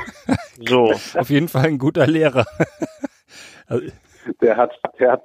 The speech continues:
Speaker 3: drauf, ja.
Speaker 2: Okay. Ja, ich wollte noch mal ganz kurz auf diesen kleinen Ort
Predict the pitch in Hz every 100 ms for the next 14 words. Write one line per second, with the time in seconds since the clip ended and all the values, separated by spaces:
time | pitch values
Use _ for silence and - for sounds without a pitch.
0 | _ 113 104 110 104 113 - _ _ _
1 | _ _ _ _ - 120 117 170 - _
2 | - - _ _ _ 120 127 117 _ 131
3 | 131 180 185 175 160 160 196 185 175 156
4 | 160 143 143 - 151 175 185 - 156 185
5 | -